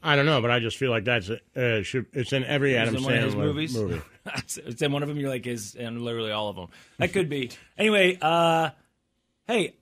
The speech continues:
Speaker 2: I'm glad that he's doing better, and I'm glad he's recovering.
Speaker 1: I'm
Speaker 2: And,
Speaker 1: sure he's
Speaker 2: uh, I
Speaker 1: happy
Speaker 2: mean,
Speaker 1: to
Speaker 2: there
Speaker 1: hear
Speaker 2: was a,
Speaker 1: that.
Speaker 2: there was a
Speaker 1: You're
Speaker 2: moment.
Speaker 1: excited for him.
Speaker 2: Well, Lazo, if you could interrupt me, he's been waiting for me to get this message.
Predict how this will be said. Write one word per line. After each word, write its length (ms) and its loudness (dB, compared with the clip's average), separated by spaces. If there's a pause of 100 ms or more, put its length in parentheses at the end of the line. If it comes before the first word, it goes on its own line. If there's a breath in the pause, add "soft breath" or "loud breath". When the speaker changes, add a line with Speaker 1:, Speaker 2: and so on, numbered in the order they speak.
Speaker 2:
I'm 140 2
glad 240 0
that 80 4
he's 160 0
doing 200 2
better, 180 0
and 80 -2
I'm 100 -4
glad 200 0
he's 140 -4
recovering. 640 -4
Speaker 1:
I'm 60 -2
Speaker 2:
And, 80 0
Speaker 1:
sure 180 2
he's 120 2
Speaker 2:
uh, 20 2
I 60 2
Speaker 1:
happy 100 0
Speaker 2:
mean, 80 -2
Speaker 1:
to 40 0
Speaker 2:
there 40 -2
Speaker 1:
hear 80 2
Speaker 2:
was 100 0
a, 120 0
Speaker 1:
that. 120 -6
Speaker 2:
there 100 -4
was 120 -2
a 20 0
Speaker 1:
You're 80 0
Speaker 2:
moment. 160 0
Speaker 1:
excited 320 0
for 160 -4
him. 100 -8
Speaker 2:
Well, 240 0
Lazo, 360 2
if 160 -4
you 100 -2
could 160 -2
interrupt 320 -2
me, 180 -4
he's 220 -4
been 140 -2
waiting 260 0
for 120 -4
me 100 -2
to 40 -2
get 120 -2
this 120 -12
message. 320 -4